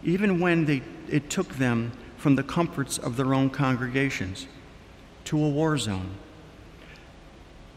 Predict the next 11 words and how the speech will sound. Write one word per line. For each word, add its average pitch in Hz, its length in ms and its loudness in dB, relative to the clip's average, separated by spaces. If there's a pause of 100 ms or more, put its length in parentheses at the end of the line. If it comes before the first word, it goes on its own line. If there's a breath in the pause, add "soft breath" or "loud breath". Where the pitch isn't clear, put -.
(360)
They 156 160 4
were 151 240 4
there 143 360 4
to 127 160 -2
bring 139 220 4
comfort 139 460 -2
and 131 120 0
prayer 127 460 0
to 139 80 -4
God's 135 340 0
people, 117 440 -2